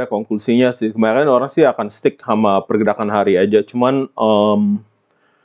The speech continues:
ya itu, menurut saya kalau misalnya kita ngeliatin pergerakan hari dan kalau misalnya kita ngomongin hari, em,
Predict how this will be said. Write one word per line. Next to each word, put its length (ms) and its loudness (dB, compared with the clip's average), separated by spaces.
ya 100 4
itu, 320 -2
menurut 240 -2
saya 160 0
kalau 80 0
misalnya 240 -2
kita 160 0
ngeliatin 400 -2
pergerakan 400 0
hari 240 0
dan 160 -4
kalau 220 0
misalnya 180 -6
kita 160 -4
ngomongin 320 -4
hari, 460 -2
em, 480 0